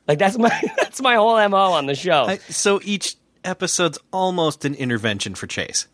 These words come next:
Speaker 1: It li-, my every day of my life, Eric. Every day of my life. You can always send me a text and just say, "Everything's okay," and I'll probably, it'll probably change my life that day. <laughs>
Speaker 2: That's awesome. Well, th-, and that would make sense as to why you just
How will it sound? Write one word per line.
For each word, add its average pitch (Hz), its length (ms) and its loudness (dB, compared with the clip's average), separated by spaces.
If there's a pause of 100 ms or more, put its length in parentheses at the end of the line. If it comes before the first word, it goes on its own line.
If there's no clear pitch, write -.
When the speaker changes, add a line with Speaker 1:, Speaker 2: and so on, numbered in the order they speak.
(160)
Speaker 1:
It 143 260 -2
li-, 151 220 -2
my 151 400 0
every 165 300 -2
day 156 420 -2
of 143 260 -2
my 127 220 0
life, 107 460 -2 (100)
Eric. 87 400 -4 (160)
Every 110 340 4
day 107 340 4
of 98 220 2
my 90 200 -2
life. 80 420 -6
You 135 100 4
can 143 120 4
always 147 180 4
send 120 160 4
me 107 80 4
a 98 60 2
text 95 300 -2
and 98 80 -2
just 92 120 -4
say, 95 140 0
"Everything's 139 360 4
okay," 117 240 2
and 98 100 4
I'll 98 100 2
probably, 101 300 0
it'll 104 120 0
probably 101 160 4
change 92 240 -2
my 90 80 -2
life - 320 -6 (120)
that 95 140 0
day. 82 140 -4 (260)
<laughs> - 300 -20
Speaker 2:
That's - 200 -18
awesome. 101 320 -16 (420)
Well, 202 140 4
th-, 196 220 -8
and 185 160 0
that 180 140 4
would 165 100 2
make 139 140 2
sense 185 220 0
as 127 120 -2
to 127 100 -2
why 110 380 2
you 113 540 -4 (100)
just - 360 -4